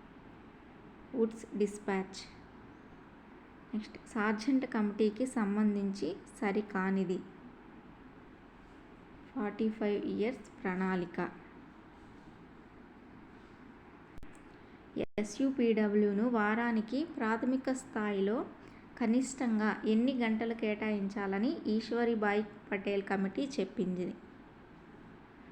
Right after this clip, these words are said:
మూడు. నెక్స్ట్,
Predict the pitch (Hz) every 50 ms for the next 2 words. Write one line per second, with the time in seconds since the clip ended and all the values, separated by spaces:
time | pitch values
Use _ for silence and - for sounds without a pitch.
0 | - - - - - - - - 196 196 190 190 185 - - - - - - -
1 | - - - - - - - - - - - - - - - - - - - -
2 | - - - 214 214 208 - - -